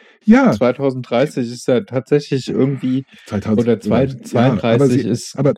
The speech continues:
Speaker 1: das reicht. Aber sie haben
Speaker 2: Hm.
Speaker 1: noch gesagt, wir fördern vor allen Dingen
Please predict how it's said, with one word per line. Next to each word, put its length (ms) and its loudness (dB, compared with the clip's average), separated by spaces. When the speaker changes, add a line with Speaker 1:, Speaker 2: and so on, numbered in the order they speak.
Speaker 1:
das 240 -4
reicht. 400 2
Aber 220 2
sie 200 4
haben 160 4
Speaker 2:
Hm. 40 2
Speaker 1:
noch 160 -2
gesagt, 540 2
wir 160 2
fördern 640 4
vor 360 2
allen 280 4
Dingen 400 4